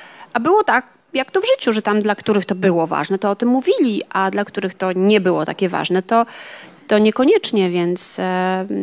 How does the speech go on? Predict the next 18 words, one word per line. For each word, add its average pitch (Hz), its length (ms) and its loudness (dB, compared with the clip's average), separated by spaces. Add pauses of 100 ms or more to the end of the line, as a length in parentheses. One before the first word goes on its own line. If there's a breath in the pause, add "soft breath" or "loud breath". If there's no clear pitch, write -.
(120)
też - 160 -2
ludzie 196 140 2
mają 180 180 2
różne 220 180 2
temperamenty 202 680 0
i 190 40 -6
różną 185 500 -4
skłonność 185 640 -4
do 165 140 -6
te-, - 280 -6
do 185 120 0
opowiadania. 180 600 0
To - 80 2
ma 359 120 6
czasami 202 480 0
jedno 190 280 -2
z - 60 -8
pary. 220 420 2